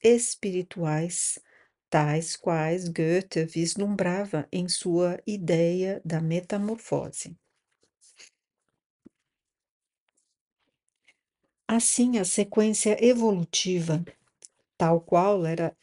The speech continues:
defendida por Haeckel, nunca significava, para mim, algo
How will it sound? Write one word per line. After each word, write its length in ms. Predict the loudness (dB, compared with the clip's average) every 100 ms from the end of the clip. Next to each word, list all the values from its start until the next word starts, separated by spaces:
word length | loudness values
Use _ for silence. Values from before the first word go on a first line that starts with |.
| -2
defendida 1040 | 4 4 4 0 0 -2 -6 -6 -6 -8 -8
por 260 | -2 -2 -2 -10 _ _ -20 -20 _ _ _ _ _ -4
Haeckel, 720 | 6 6 6 8 8 8 2 _ _ _ -20 _ _
nunca 400 | 8 8 8 4
significava, 1200 | 4 2 4 4 4 2 0 0 0 0 -2 -4 -8 _ _ 0
para 280 | 0 2 -2
mim, 360 | -2 -2 -6 -8 _ _ -20 -20 _ -2
algo 960 | 4 6 6 4 0 0 2 0 0